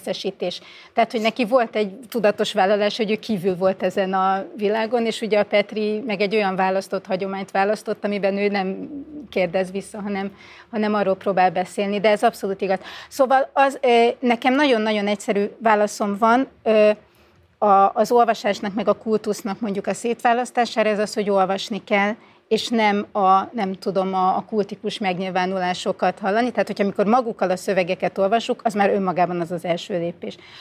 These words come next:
A másik pedig, hogy, hogy igazából most, ha olvasóként kérdezel, akkor én olvasó, ha én egy szöveget olvasok, akkor én nem az alkotó autonómiáját akarom tiszteletben tartani, hanem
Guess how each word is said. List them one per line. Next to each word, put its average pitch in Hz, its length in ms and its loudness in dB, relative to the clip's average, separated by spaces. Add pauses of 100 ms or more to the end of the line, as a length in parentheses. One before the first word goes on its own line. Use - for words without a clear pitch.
(200)
A 277 80 -6
másik 311 400 2
pedig, 294 400 0
hogy, 277 220 2 (240)
hogy 277 180 2
igazából 302 540 2 (320)
most, 254 240 -4
ha 208 200 2
olvasóként 262 720 2
kérdezel, 262 600 2
akkor 240 300 0
én 254 160 -2
olvasó, 254 580 2
ha - 140 0
én 220 180 -2
egy 208 100 -10
szöveget 254 500 0
olvasok, 220 460 0
akkor 220 260 -2
én 214 80 0
nem 311 140 0
az 392 140 2
alkotó 190 440 2
autonómiáját 185 960 0
akarom 185 340 -2
tiszteletben 202 600 -2
tartani, 247 420 0
hanem 247 380 -2